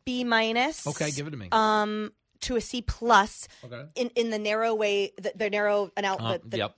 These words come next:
Speaker 1: subject we're talking about right now, that, that little narrow, uh, because I thought it was way too much. It was way too much coverage of the relationship that I don't care
Speaker 2: Oh,
Speaker 1: about.
Speaker 2: the Taylor Travis
Speaker 1: Yeah,
Speaker 2: thing,
Speaker 1: I j-,
Speaker 2: yeah,
Speaker 1: I'm
Speaker 2: who
Speaker 1: over
Speaker 2: cares?
Speaker 1: it. And so I, I hoped I was.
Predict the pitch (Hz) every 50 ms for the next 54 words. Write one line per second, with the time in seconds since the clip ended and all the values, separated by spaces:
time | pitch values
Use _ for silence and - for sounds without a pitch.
0 | - - - 240 214 175 170 220 - - 208 202 214 208 202 190 180 160 190 190
1 | 185 175 175 160 - - - 190 - 180 165 202 202 196 202 196 185 180 180 185
2 | 175 - _ _ _ _ _ _ - - - - - - - - - 202 190 185
3 | 190 - - 262 254 247 - - - 302 262 214 190 190 208 233 - - - -
4 | _ _ - 196 196 196 - - 202 196 - - 196 170 175 190 180 160 180 175
5 | 165 165 208 208 202 208 208 - - 233 214 202 190 180 175 - - - - -
6 | - - _ _ _ _ _ _ _ _ _ _ _ _ _ _ _ _ _ _
7 | _ - 202 190 190 - - 208 202 190 - - 208 190 180 - - - - 202
8 | 180 165 185 175 170 170 185 - 175 165 170 175 175 170 170 170 175 - 180 -
9 | - 165 170 165 160 - - 117 107 98 95 101 90 - - 92 87 85 78 78
10 | 87 82 80 - 214 - - - - 160 - - 190 196 185 165 160 - - -
11 | - - - 202 185 - - 202 180 170 - - 202 202 - 196 202 190 185 214
12 | 226 220 - - 208 196 190 190 185 -